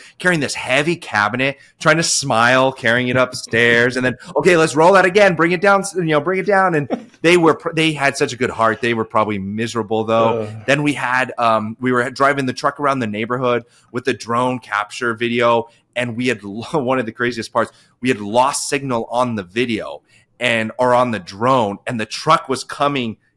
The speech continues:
Speaker 1: at the drone.
Speaker 2: <laughs>
Speaker 1: And we had, so the guy pushes it up, and, and basically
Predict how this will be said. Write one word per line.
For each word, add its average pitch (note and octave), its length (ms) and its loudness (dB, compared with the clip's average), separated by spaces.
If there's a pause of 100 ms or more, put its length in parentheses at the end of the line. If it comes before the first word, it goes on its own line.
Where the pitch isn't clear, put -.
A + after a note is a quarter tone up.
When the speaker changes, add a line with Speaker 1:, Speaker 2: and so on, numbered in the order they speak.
(180)
Speaker 1:
at B2 240 -2
the B2+ 80 0
drone. G#2 680 0
Speaker 2:
<laughs> - 60 -12 (180)
Speaker 1:
And D#3 260 2
we C3 100 2
had, D3 360 -4
so - 300 -8
the D3+ 80 -2
guy F3+ 320 6
pushes E3+ 340 0
it A#2+ 120 0
up, B2+ 340 6
and, B2 320 -2
and A#2 260 -4
basically A#2+ 680 -2